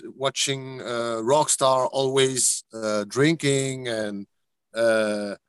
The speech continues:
addict or so. And, uh, when I, when I was so young, and I was like, "Yeah, man, I, I will, I will meet those guys." And they were, they, they, when I, when I'm watching them on the, uh, magazines, they are always, uh, drinking and so.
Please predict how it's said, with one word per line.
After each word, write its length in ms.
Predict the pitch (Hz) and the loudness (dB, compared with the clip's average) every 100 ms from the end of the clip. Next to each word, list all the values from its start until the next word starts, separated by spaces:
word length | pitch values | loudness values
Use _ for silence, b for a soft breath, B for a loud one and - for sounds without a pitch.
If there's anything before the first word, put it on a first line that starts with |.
| _ 123 | _ 0
addict 760 | 139 135 147 135 - - - - | 0 4 2 2 0 -6 -6 -6
or 380 | 120 113 110 107 | 0 2 2 2
so. 360 | - 151 160 | 4 4 4
And, 120 | 127 | 2
uh, 160 | 123 117 | 0 0
when 220 | 120 127 | 0 0
I, 100 | 127 | 0
when 280 | 123 127 - | 0 -2 -2
I 100 | 123 | -2
was 220 | 120 113 | 0 2
so 140 | - 127 | 2 2
young, 300 | 143 156 135 | 0 -2 -2
and 100 | 120 | -4
I 40 | |
was 180 | 117 110 | -4 -2
like, 160 | 117 | -2
"Yeah, 340 | 107 127 131 131 | -2 -4 -2 -2
man, 140 | 120 | -4
I, 80 | 113 | -4
I 120 | - 123 | -4 -4
will, 200 | 127 120 | -2 -2
I 60 | 123 | -2
will 200 | 123 120 | -4 -8
meet 260 | 123 143 | -8 -10
those 180 | 135 127 | -8 -8
guys." 300 | 120 160 147 | 0 2 2
And 100 | 117 | 0
they 80 | 113 | -6
were, 220 | 117 117 - _ - | -6 -8 -10 _ -12
they, 120 | 117 - 101 | -10 -10 -8
they, 160 | 113 110 b b b _ _ _ | -10 -10 b b b _ _ _
when 180 | 135 135 | -2 2
I, 120 | 131 | 2
when 400 | 117 - 131 135 | 0 -6 -4 0
I'm 160 | 127 131 | 0 2
watching 360 | 151 - 143 | 0 0 -2
them 220 | 135 135 | 0 0
on 140 | 127 123 | -2 -4
the, 200 | 120 110 | -4 -4
uh, 40 | |
magazines, 540 | 120 127 123 117 170 135 | -6 -4 -2 0 -2 2
they 60 | |
are 60 | 117 | 4
always, 640 | 117 117 123 131 123 - | 4 2 0 2 2 0
uh, 200 | 117 110 | -2 -4
drinking 540 | 104 117 135 123 135 | -2 0 0 0 -4
and 120 | 123 110 | -2 -2
so. 260 | 151 190 | 0 -2